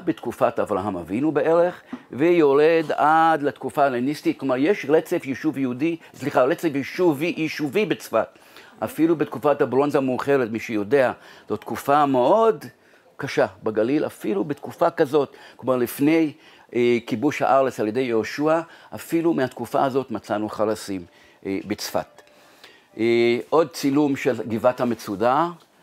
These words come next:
כן, במבט אחר, גם באלף תשע מאות שבע עשרה,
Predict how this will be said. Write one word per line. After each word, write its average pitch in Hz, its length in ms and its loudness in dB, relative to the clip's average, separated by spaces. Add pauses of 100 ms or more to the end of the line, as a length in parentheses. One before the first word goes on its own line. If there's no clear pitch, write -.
(140)
כן, 127 280 -2
במבט 110 460 -2
אחר, 131 360 0 (460)
גם 120 220 0
באלף 107 260 -2
תשע 117 180 -2
מאות 117 220 -6
שבע - 280 0
עשרה, 135 400 0